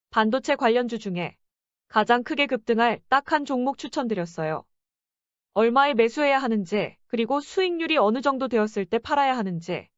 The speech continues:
하는 부분들까지 여러분들에게 정확히 알려드렸었는데 지금 실제로 오른쪽 보시면 아시겠지만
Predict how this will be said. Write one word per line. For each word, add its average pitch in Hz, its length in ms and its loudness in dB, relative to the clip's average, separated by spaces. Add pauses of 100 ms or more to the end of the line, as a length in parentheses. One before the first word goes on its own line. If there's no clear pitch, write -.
(340)
하는 285 240 0
부분들까지 226 800 -2 (360)
여러분들에게 240 680 2
정확히 262 420 -2
알려드렸었는데 190 880 -2 (580)
지금 269 300 -2
실제로 285 480 0
오른쪽 285 380 0
보시면 240 380 0
아시겠지만 185 680 -4